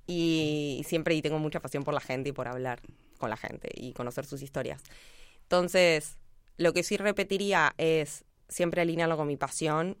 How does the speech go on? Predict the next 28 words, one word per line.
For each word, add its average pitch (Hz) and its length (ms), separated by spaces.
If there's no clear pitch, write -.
y 139 560
lo 139 100
que 139 120
amo 147 260
y 165 60
lo 143 100
que 139 60
me 139 80
llama 147 300
por 143 160
dentro, 156 340
porque 147 180
siempre 170 480
hay 151 100
una 151 160
manera 143 440
de 151 40
hacerlo 139 340
siempre, 156 1000
cueste 165 300
lo 147 80
que 135 100
cueste, 151 300
pero 147 100
siempre 156 340
la 139 140
hay. 190 180
Y 180 380